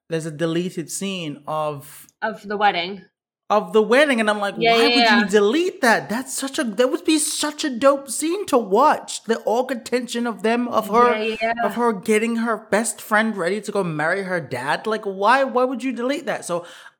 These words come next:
Speaker 1: I hope that's where that plays in. I hope that in bringing them back, it's those scenes that kind of
Speaker 2: Yeah.
Speaker 1: then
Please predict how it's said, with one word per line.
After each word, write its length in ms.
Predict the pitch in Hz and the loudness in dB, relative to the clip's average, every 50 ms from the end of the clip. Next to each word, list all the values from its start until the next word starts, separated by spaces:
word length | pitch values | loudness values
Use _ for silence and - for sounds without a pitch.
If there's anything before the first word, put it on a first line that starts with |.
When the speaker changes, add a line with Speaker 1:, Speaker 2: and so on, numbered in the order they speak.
| _ | _
Speaker 1:
I 160 | - 208 233 | -2 0 0
hope 400 | 220 196 208 214 208 - - 147 | 0 -2 -4 -6 -6 -6 -10 -10
that's 340 | - 170 160 175 - - - 165 | -8 -6 -6 -6 -8 -10 -14 -10
where 540 | 151 165 160 160 156 151 147 139 - - - | -8 -6 -4 -4 -4 -6 -8 -8 -10 -14 -14
that 340 | 143 135 147 143 - - - | -10 -10 -10 -10 -10 -14 -16
plays 340 | - 151 135 117 117 107 107 | -12 -10 -10 -10 -10 -12 -14
in. 140 | 98 95 95 | -16 -14 -8
I 140 | 113 143 147 | -6 -4 -4
hope 240 | 147 147 147 - 143 | -4 -4 -4 -4 -4
that 400 | 143 135 135 131 - - - _ _ | -4 -4 -4 -4 -6 -10 -18 _ _
in 240 | - 196 196 196 180 | -4 -2 -2 -2 -2
bringing 320 | 156 175 175 170 156 151 | -2 -4 -4 -4 -6 -6
them 160 | 147 143 139 131 | -6 -6 -4 -4
back, 320 | 131 123 120 127 - - | -4 -4 -4 -6 -10 -10
it's 240 | - 147 143 - - | -12 -12 -10 -10 -12
those 540 | - 160 - 170 160 156 165 156 143 143 - | -12 -6 -2 0 0 2 0 0 -4 -6 -6
scenes 480 | - 147 135 127 120 120 120 117 - - | -6 -6 -6 -8 -8 -10 -12 -12 -10 -8
that 340 | 135 123 123 120 - - - _ _ _ _ _ | -6 -6 -6 -8 -10 -14 -20 _ _ _ _ _
kind 240 | - - 170 170 165 | -6 -4 -2 -2 -2
of 80 | 147 - | -4 -2
Speaker 2:
Yeah. 40 | - | -2
Speaker 1:
then 360 | 156 151 143 139 135 135 - | -2 -2 -2 -4 -6 -10 -14